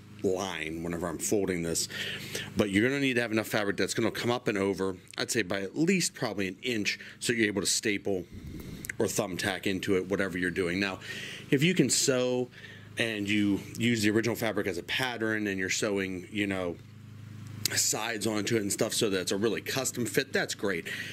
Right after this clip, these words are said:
Not everyone has time or cares that much. I personally don't care. When I do this, I'm just gonna fold the sides down over and staple 'em on, and it's gonna look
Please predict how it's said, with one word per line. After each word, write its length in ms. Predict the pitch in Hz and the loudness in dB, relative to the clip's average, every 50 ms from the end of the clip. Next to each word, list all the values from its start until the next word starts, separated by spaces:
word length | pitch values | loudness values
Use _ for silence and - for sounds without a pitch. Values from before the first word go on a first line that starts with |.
| - - - - - | -10 -8 -4 2 2
Not 140 | 202 190 | 2 2
everyone 240 | 180 165 156 147 131 | 4 2 2 2 2
has 160 | 127 110 - | 0 -2 -2
time 320 | - - 135 127 120 104 98 | -2 -2 0 0 0 0 -2
or 40 | 92 | -4
cares 420 | - - - 117 107 104 98 90 | -4 -2 0 2 2 2 0 0
that 160 | 95 90 87 | 0 -2 0
much. 220 | 92 92 87 - - | -2 -4 -4 -6 -4
I 200 | - 143 143 143 - | -4 -2 -2 -2 -4
personally 380 | - - 139 120 - 120 110 | -2 -2 0 0 2 0 0
don't 260 | 95 107 98 90 85 - | -2 -2 -4 -4 -6 -8
care. 340 | - - 95 85 80 80 - - - - - - - - - - | -6 -4 -4 -4 -4 -6 -8 -10 -10 -10 -10 -10 -10 -12 0 2
When 100 | 120 127 | 2 4
I 120 | 139 147 | 4 2
do 140 | 139 143 143 | 2 2 2
this, 200 | 135 135 123 - | 2 2 2 2
I'm 100 | 131 117 | 0 2
just 120 | 110 110 123 | 2 2 0
gonna 120 | 113 98 | 0 -2
fold 360 | - - - 151 143 139 120 | -4 0 0 2 2 2 2
the 60 | 110 | 2
sides 340 | 110 - 143 120 117 110 101 107 | 0 0 0 0 -2 -2 -2 -2
down 160 | 110 107 107 | -2 -2 0
over 220 | 104 104 92 101 | -2 0 -2 -2
and 100 | 92 - | -2 -2
staple 400 | - - - 110 107 107 - 104 | -2 0 0 0 0 0 0 -2
'em 120 | 101 98 98 | 0 0 0
on, 340 | 98 95 95 95 92 87 - - - - - - | 0 0 -2 -4 -6 -8 -10 -14 -20 -20 -10 -4
and 100 | 107 101 | -4 -2
it's 100 | 95 92 | -2 -2
gonna 180 | - 117 104 101 | -2 0 0 0
look 160 | 98 95 87 | 0 -2 -4